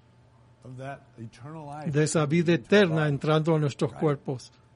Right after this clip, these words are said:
Speaker 1: And you
Speaker 2: Correcto.
Speaker 1: receive the
Speaker 2: Y tú
Speaker 1: promise
Speaker 2: recibes la
Speaker 1: before you
Speaker 2: promesa
Speaker 1: receive
Speaker 2: antes de
Speaker 1: the
Speaker 2: recibir
Speaker 1: breath.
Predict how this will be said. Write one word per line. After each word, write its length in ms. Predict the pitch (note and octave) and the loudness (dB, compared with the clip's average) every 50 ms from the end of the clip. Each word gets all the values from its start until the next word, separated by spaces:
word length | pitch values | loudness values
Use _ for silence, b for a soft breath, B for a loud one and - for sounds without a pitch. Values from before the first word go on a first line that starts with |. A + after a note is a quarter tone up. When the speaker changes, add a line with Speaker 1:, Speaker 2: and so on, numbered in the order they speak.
| _ _ - | _ _ -12
Speaker 1:
And 100 | D#3+ E3+ | -6 -4
you 60 | E3 | -2
Speaker 2:
Correcto. 380 | D#3 F3 G3+ F#3+ D#3+ D3 - E3+ | 0 2 2 0 0 -2 -6 -8
Speaker 1:
receive 340 | D3+ A3 G#3 G3+ G3+ F#3 D3 B2+ G#2+ | -8 -8 -10 -12 -10 -12 -12 -12 -14
the 100 | C3+ C#3+ | -14 -14
Speaker 2:
Y 380 | C3 - - - - A#3 D#3+ D3+ | -16 -16 -16 -10 -6 -4 -4 -4
tú 80 | B2+ A#2 | 0 0
Speaker 1:
promise 140 | F#3 F3+ | 2 2
Speaker 2:
recibes 520 | F3 F3+ F3+ F3 - - G#3 G3+ F3+ F#3 D#3 | 4 4 2 2 2 2 2 4 4 4 4
la 120 | F3 E3+ D#3 | 4 2 0
Speaker 1:
before 160 | - - D#3 | 0 -2 -2
you 60 | D3 | 0
Speaker 2:
promesa 460 | D#3 E3+ G3 A3+ A#3 G3+ A#2 D3 D#3 | 2 2 4 4 2 2 2 0 0
Speaker 1:
receive 340 | D3 C#3+ C#3+ - C#3+ C#3 F3 | -2 -2 -6 -10 -8 -4 0
Speaker 2:
antes 340 | E3 E3+ F3 F3 F#3 E3+ C#3+ | 0 0 2 2 0 0 2
de 120 | E3 D#3 C#3+ | 2 0 2
Speaker 1:
the 80 | D3+ | 2
Speaker 2:
recibir 500 | D3+ B2+ - D#3 D3+ C#3 E3+ F3+ F3 D#3+ C3+ | 0 0 0 -2 -2 0 2 2 2 2 2
Speaker 1:
breath. 120 | - - | -2 -10